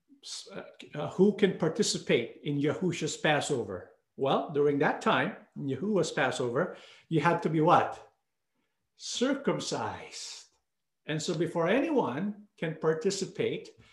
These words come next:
in Yahushua's Passover, they need to first be, what is it? What's the word? Circumcised. Wait a minute, brother. What does that mean? Are you telling us people need to be circumcised? Is that still a,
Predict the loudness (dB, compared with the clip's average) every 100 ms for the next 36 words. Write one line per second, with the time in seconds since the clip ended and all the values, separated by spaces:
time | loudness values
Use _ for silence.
0 | _ _ _ _ _ 0 0 0 -2 -4
1 | -2 -2 -2 -2 -2 -2 -2 -4 -4 0
2 | 6 6 8 6 6 10 10 10 10 8
3 | 8 8 0 -12 _ _ _ _ _ _
4 | -4 0 0 -2 -8 -16 _ _ -16 -8
5 | -2 0 0 -4 -16 _ _ _ _ _
6 | _ -8 4 4 6 4 6 8 8 8
7 | 4 -2 -10 _ -14 -8 0 2 4 2
8 | 0 -4 -6 -6 -6 -4 -2 2 2 2
9 | 0 -4 -4 -4 -4 -4 -4 -4 -4 -6
10 | -6 -8 -8 -6 -6 -8 -10 -10 -8 -8
11 | -8 -10 -8 -6 -6 -6 -4 -2 -2 -2
12 | -4 -4 -4